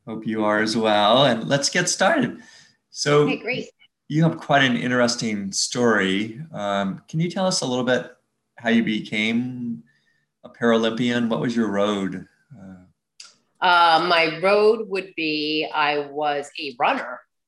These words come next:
Speaker 2: Um, I love to run marathons. Um, I completed, I believe, nineteen,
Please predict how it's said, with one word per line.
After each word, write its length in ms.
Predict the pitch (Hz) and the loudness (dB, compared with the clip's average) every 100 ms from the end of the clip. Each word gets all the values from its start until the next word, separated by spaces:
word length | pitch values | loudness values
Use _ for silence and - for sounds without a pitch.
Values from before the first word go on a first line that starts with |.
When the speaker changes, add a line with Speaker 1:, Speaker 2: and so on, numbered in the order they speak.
| _ - - | _ -20 -14
Speaker 2:
Um, 640 | 135 127 123 117 117 117 _ - - | -10 -10 -10 -14 -18 -20 _ -20 -6
I 20 | |
love 160 | 127 127 | -4 -4
to 100 | 135 - - | -8 -12 -4
run 180 | 135 127 | -2 0
marathons. 1000 | 123 127 - 127 123 143 - - - _ _ _ _ _ _ | 0 0 -2 -2 0 -2 -6 -14 -20 _ _ _ _ _ _
Um, 340 | 123 127 120 117 | -14 -12 -12 -10
I 320 | 120 117 139 - | -4 -2 -2 -4
completed, 540 | 127 - 147 131 123 | -6 -2 2 2 2
I 100 | 110 | 0
believe, 360 | 104 120 120 123 | -2 -2 0 0
nineteen, 840 | 123 123 - - 135 123 123 123 | 0 -2 -8 -2 0 0 -2 -6